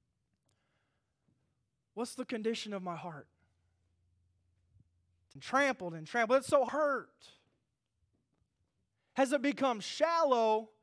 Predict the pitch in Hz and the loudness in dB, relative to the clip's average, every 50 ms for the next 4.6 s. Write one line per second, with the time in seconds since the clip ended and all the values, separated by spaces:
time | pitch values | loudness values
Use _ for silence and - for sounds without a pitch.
0 | _ _ _ _ _ _ _ - 220 - 247 247 214 196 226 208 214 226 214 208 | _ _ _ _ _ _ _ -10 -6 -2 -2 -2 -2 -2 -4 -4 -4 -4 -4 -4
1 | 196 - - 247 240 233 233 220 214 208 208 226 226 214 - 220 226 - - - | -6 -4 -2 0 0 2 2 2 0 0 2 2 0 0 -2 -4 -8 -8 -10 -10
2 | - - 240 285 302 302 302 294 285 277 254 269 262 247 - - - 302 311 311 | -4 0 4 4 4 6 4 4 4 4 6 4 4 2 0 0 2 2 4 4
3 | 330 330 311 - - 311 320 311 254 233 202 233 214 - - - 226 226 233 - | 2 0 0 2 2 2 2 2 0 0 0 -2 -4 -4 -2 -2 0 0 0 0
4 | 226 208 202 185 156 131 120 - - - - - | 0 2 2 2 0 -4 -14 -18 -20 -20 -20 -20